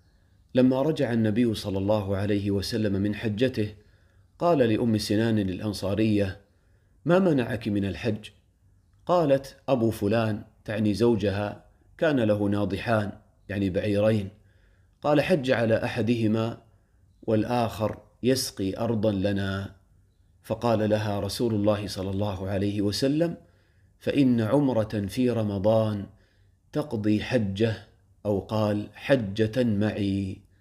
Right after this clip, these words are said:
رواه البخاري. تخيلوا لو قيل لنا إن النبي صلى الله عليه وسلم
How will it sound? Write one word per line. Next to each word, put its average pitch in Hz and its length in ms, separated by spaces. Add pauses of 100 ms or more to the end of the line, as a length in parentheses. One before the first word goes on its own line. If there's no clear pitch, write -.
(160)
رواه 107 380
البخاري. 98 680 (1120)
تخيلوا 127 600 (800)
لو 107 120
قيل 110 420
لنا 110 460 (800)
إن 127 140
النبي 113 420
صلى 104 220
الله 104 380
عليه 107 340
وسلم 139 580